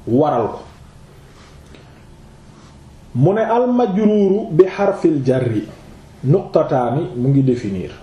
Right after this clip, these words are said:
al majruuru, li nga xam ne dañ koo jar, bi xarfi jarrin, te xarfu, te arafu jarrin waral ko, muy particule jar. Yooyu gisoon nañ leen, mais dinañ ko gisaat nii. Mu ne, "Nuqtataani", moom lay définir,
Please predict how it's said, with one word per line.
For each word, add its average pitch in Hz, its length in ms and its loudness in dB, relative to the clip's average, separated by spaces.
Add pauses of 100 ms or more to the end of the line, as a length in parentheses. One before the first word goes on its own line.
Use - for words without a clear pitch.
(180)
al 202 340 2
majruuru, 151 720 2
li 151 140 4
nga 185 120 2
xam 185 220 0
ne 170 80 2
dañ 156 260 0
koo 175 300 2
jar, 139 420 0
bi 147 100 2
xarfi 190 500 -2
jarrin, 143 420 2
te 156 80 0
xarfu, - 420 -4 (140)
te 175 60 -2
arafu 185 500 0
jarrin 143 280 0
waral 131 380 2
ko, 135 100 0
muy 135 180 0
particule 139 640 0
jar. 117 280 -2 (420)
Yooyu 147 220 2
gisoon 170 320 2
nañ 151 160 2
leen, 147 200 2
mais 139 140 2
dinañ 143 240 0
ko 139 140 0
gisaat 110 300 -2
nii. 95 180 -4 (1120)
Mu 175 140 6
ne, 233 120 2
"Nuqtataani", 208 680 0
moom 175 220 4
lay 175 140 4
définir, 143 480 0